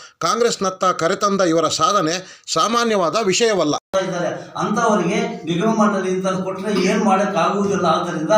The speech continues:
Speaker 2: ದಯವಿಟ್ಟು ಇವರು ಸಚಿವರನ್ನಾಗಿ ಮಾಡಬೇಕು ಎಂದು ನಮ್ಮೆಲ್ಲ ಎಲ್ಲರೂ, ನಮ್ಮ ಕ್ಷೇತ್ರ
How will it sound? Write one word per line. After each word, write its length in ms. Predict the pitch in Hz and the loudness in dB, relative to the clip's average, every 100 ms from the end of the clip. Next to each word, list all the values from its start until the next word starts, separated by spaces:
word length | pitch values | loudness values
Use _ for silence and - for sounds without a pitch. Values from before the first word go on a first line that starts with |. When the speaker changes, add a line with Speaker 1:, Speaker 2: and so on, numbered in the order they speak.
| - - - | 2 -2 -4
Speaker 2:
ದಯವಿಟ್ಟು 420 | 170 220 - - | 0 4 2 0
ಇವರು 280 | 202 185 180 | -2 0 0
ಸಚಿವರನ್ನಾಗಿ 600 | 185 - 247 254 247 226 | -2 0 4 6 4 2
ಮಾಡಬೇಕು 360 | 208 202 196 196 | 0 -2 -2 -4
ಎಂದು 540 | 180 175 - - - 160 | -4 -2 -2 -4 -6 -4
ನಮ್ಮೆಲ್ಲ 400 | 175 190 202 240 | 0 2 2 2
ಎಲ್ಲರೂ, 400 | 208 208 220 208 | 2 2 2 2
ನಮ್ಮ 280 | 190 190 175 | 2 2 0
ಕ್ಷೇತ್ರ 640 | 185 - - 214 233 | -2 -6 -4 0 2